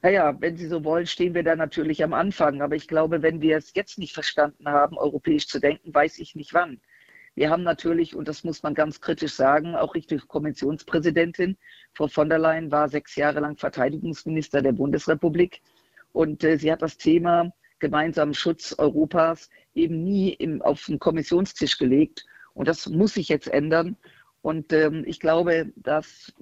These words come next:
gerade wenn ich mit vielen Staatsleuten spreche aus den anderen Ländern, gerade war der französische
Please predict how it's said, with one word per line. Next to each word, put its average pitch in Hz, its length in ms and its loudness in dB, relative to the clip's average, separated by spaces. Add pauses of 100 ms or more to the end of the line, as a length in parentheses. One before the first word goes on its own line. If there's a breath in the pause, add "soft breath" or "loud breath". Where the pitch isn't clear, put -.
(240)
gerade 170 280 0
wenn 160 140 -2
ich 151 200 -10
mit 156 160 -10
vielen 208 280 -4
Staatsleuten 160 760 0
spreche - 400 -2
aus - 120 -4
den 160 140 -4
anderen 156 260 0
Ländern, 156 300 0
gerade - 240 -4
war 147 140 4
der 151 120 0
französische 160 760 0